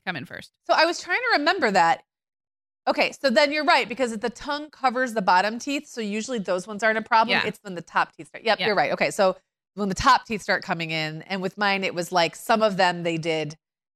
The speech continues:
Speaker 2: still really, really early, and I was
Speaker 1: Yeah.
Speaker 2: like, "This is interesting. Now they can chew on me if they want to."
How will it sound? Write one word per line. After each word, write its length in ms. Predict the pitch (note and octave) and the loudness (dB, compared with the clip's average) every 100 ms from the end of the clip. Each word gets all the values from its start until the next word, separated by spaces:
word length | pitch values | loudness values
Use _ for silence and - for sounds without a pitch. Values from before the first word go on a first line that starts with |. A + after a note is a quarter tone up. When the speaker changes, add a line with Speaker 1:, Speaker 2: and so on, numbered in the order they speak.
| _ _ _ | _ _ _
Speaker 2:
still 280 | _ - F3 | _ -4 -4
really, 260 | D#3 D#3 D#3+ | -2 -2 -2
really 220 | D3+ D3 | -4 -4
early, 320 | D3 D3 D3+ | -2 0 2
and 140 | D3+ C#3+ | 0 0
I 60 | |
was 80 | C#3 | -2
Speaker 1:
Yeah. 80 | D#3 | 0
Speaker 2:
like, 180 | D#3+ E3 | 0 0
"This 160 | C#4+ | -8
is 100 | A3 | -6
interesting. 360 | F3+ D3 C#3+ D3 | -6 -6 -6 -4
Now 120 | D3+ | -2
they 120 | D#3+ | -4
can 120 | E3 A3 | -4 -6
chew 180 | - B3 | -4 -4
on 120 | F3+ | -4
me 100 | D#3+ | -6
if 100 | D#3+ | -6
they 100 | D#3+ | -6
want 220 | D#3+ - | -6 -6
to." 260 | F#3 E3+ | -2 -2